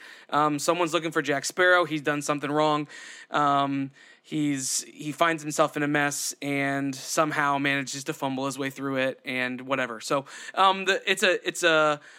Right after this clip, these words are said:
very much a, um, what you'd come to expect of a Pirates movie, except there are some very redeeming things that happen in this film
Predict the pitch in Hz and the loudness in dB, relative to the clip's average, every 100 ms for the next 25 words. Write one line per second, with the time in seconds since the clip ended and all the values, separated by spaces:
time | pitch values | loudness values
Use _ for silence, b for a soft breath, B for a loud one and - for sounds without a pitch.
0 | B - 156 214 240 214 196 - - - | B -4 2 4 4 2 0 0 -4 2
1 | 160 160 156 147 143 - 143 139 139 135 | 4 4 2 0 -2 -4 -2 0 0 -2
2 | 131 _ B B 165 175 180 160 185 185 | -6 _ B B 2 2 2 -4 -2 0
3 | 180 170 - 175 160 - 165 165 160 156 | 0 0 2 2 2 0 4 4 4 0
4 | 151 - 220 269 247 - 151 143 147 143 | -2 0 2 4 2 0 0 2 0 -2
5 | b b - 180 - - 392 240 - - | b b -2 -2 -2 2 4 2 -2 -10
6 | - b b b b _ - 226 269 262 | -12 b b b b _ 2 6 6 4
7 | 240 208 151 175 220 254 233 208 165 175 | 4 2 2 4 6 6 4 2 -2 -4
8 | 196 196 185 165 165 170 175 151 151 143 | -2 0 0 0 0 0 -2 -2 -2 -2
9 | 135 143 139 139 135 - 135 135 | -4 -2 0 -2 -4 -2 -2 -2